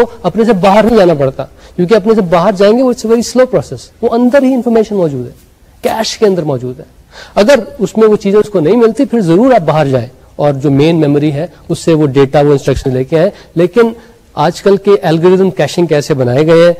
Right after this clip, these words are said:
کمپائلرز اور پروگرام ایسے لکھے گئے ہیں کہ they make sure کہ جو frequently used data انسٹرکشنز ہیں، وہ مائیکرو پروسیسر کے اندر ہی کیش کے اندر موجود ہوں۔ آن چپ کیش میموری کا فائدہ یہ ہوتا ہے کہ جو ڈیٹا کے ایکسس ٹائمز ہیں، یعنی جتنا ٹائم لگتا ہے ڈیٹا کو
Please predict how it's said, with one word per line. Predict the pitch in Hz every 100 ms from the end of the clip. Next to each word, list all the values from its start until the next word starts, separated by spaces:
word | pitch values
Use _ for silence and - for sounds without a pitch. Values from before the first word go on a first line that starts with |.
| - - _ _ -
کمپائلرز | 147 147 160 170 170 156
اور | 156
پروگرام | 156 170
ایسے | 160 143
لکھے | 147 - 190
گئے | 170 190
ہیں | 233 - -
کہ | 190
they | 170
make | 208 196 196 - -
sure | 208 196
کہ | 170
جو | 160
frequently | - 170 196 180 180
used | 156 143 147
data | 143 147
انسٹرکشنز | 135 127 - 160
ہیں، | 196 - - 135
وہ | 151 185 -
مائیکرو | 151 143
پروسیسر | 147 156 165
کے | 160 170
اندر | 151 175 180
ہی | 151 185 - -
کیش | 151 151 -
کے |
اندر | 139 127
موجود | 120 113 113 120
ہوں۔ | - _ _ _
آن | 156 147
چپ | - 170 -
کیش | 160 -
میموری | 165 160 156
کا | 165 -
فائدہ | 131 160
یہ | 165 143
ہوتا | 120 - 123
ہے | 120 - _ _ _ -
کہ | 143
جو | 135
ڈیٹا | 123 135 139 156
کے | 180
ایکسس | 147 - - -
ٹائمز | 143 123 117
ہیں، | 127
یعنی | 131
جتنا | 127 151
ٹائم | 135 143 160
لگتا | 143 - 143
ہے |
ڈیٹا | 139 127 139
کو | 143